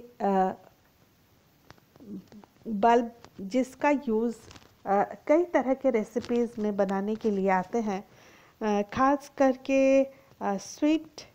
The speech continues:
recipes में, अ, ये बहुत काम आते हैं। तो इसी, अ, हम्म, के बारे में आज मैं आप सबके साथ,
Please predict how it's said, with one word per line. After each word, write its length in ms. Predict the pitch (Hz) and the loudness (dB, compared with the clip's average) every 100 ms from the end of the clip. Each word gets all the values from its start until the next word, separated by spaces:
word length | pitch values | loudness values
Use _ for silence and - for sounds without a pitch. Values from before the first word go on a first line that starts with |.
| _ _ _ _ _ 233 | _ _ _ _ _ -6
recipes 600 | 220 214 - 240 226 233 | -6 -6 -6 -2 -2 -2
में, 180 | 247 339 - _ _ _ - | -6 -6 -10 _ _ _ -8
अ, 260 | 180 185 - | -4 -4 -4
ये 200 | 220 247 | -2 -2
बहुत 480 | 247 208 254 254 - | -2 -4 -4 -4 -2
काम 300 | 220 208 196 | 0 0 -2
आते 180 | 190 | -4
हैं। 220 | 208 202 240 _ - - - _ _ _ | -4 -6 -10 _ -20 -20 -20 _ _ _
तो 60 | 285 | -6
इसी, 500 | - 285 - 370 381 | -2 -2 0 -2 -2
अ, 220 | - 240 214 214 214 220 220 _ _ _ 196 | -6 -4 -2 -2 -2 -4 -6 _ _ _ -10
हम्म, 360 | 196 190 185 185 190 185 _ _ _ _ _ _ _ _ _ - _ - | -8 -6 -8 -12 -20 -20 _ _ _ _ _ _ _ _ _ -20 _ -4
के 80 | 240 | 0
बारे 300 | 220 214 262 | 2 4 2
में 180 | 262 247 | 0 -4
आज 200 | 214 220 | -4 -4
मैं 180 | 220 220 | -4 -6
आप 240 | - 214 | -6 -8
सबके 380 | - 226 - 254 | -8 -14 -6 -6
साथ, 440 | 247 190 185 - | -4 -6 -8 -14